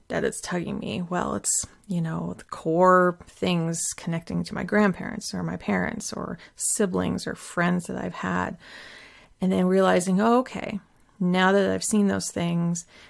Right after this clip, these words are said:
now I see why I'm having those deep connections.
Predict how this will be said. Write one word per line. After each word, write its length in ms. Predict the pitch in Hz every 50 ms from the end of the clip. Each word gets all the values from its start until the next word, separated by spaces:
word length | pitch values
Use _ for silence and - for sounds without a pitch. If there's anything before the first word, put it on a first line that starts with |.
| _ _ -
now 140 | 202 185 185
I 120 | 190 208
see 200 | 196 - - 196
why 1000 | 185 180 165 170 180 170 170 175 185 190 190 185 175 175 - - - - 190 175 - _ _ _ _ _ _ _
I'm 160 | - 170 175 170
having 480 | - - - 185 180 180 185 180 180
those 200 | 175 180 180 170
deep 220 | - - - - -
connections. 880 | - - 196 208 240 233 - - - 180 - - 196 196 185 - -